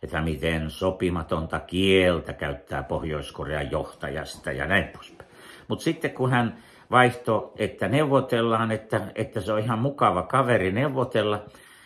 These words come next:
eli siis sarkasmia samalla, mutta myöskin small talkia, ihan normaalia.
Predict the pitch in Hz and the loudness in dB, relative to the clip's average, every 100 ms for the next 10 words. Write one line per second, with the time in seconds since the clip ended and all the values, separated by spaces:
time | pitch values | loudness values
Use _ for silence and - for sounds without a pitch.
0 | _ - 110 110 - - 117 - 208 185 | _ -2 0 0 -4 -4 -4 -2 2 2
1 | - - 69 - - 80 78 78 - - | 2 -4 -8 -8 -8 -4 -4 -4 -8 -8
2 | - 117 120 135 147 147 123 120 143 156 | 0 2 4 2 0 -2 -2 -2 0 0
3 | - 151 143 180 135 78 - 64 - - | -2 -6 -4 4 4 4 -2 -8 -10 -16
4 | - - 160 165 156 143 95 76 67 62 | -14 -8 -2 0 4 4 4 0 -4 -6
5 | 60 | -10